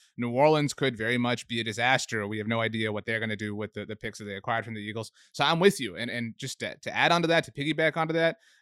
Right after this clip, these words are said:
I, I would say that I, I would be really annoyed and really upset if they traded back.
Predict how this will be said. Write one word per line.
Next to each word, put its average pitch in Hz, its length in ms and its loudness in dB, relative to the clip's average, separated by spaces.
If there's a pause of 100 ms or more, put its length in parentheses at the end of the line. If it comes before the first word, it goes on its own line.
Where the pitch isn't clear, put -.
(120)
I, 120 220 -2
I 113 120 0
would 117 160 -4
say 131 200 0
that 127 100 -2
I, 120 160 -2
I 107 100 0
would 120 160 -2
be 117 120 -2
really 123 260 2
annoyed 127 320 4
and 104 100 -2
really 110 200 -2
upset 120 340 0
if 104 120 -4
they 107 140 -4
traded 113 300 -6
back. 127 240 6